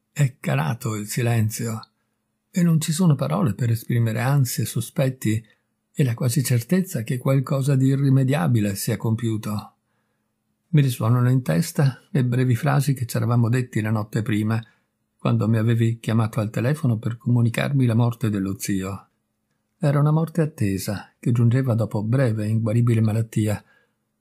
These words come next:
ma tu non riuscivi mai a farti una ragione della morte dei tuoi cari.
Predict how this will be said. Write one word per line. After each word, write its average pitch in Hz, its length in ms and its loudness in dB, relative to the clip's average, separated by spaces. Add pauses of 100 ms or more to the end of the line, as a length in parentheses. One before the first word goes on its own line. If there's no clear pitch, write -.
(180)
ma 139 200 0
tu 175 240 -2
non 170 140 4
riuscivi 156 420 2
mai 165 300 2
a 147 80 2
farti 151 320 -4
una 156 200 2
ragione 98 680 -2
della 104 260 -2
morte 107 360 -6
dei 95 140 -2
tuoi 98 200 -8
cari. 101 500 -6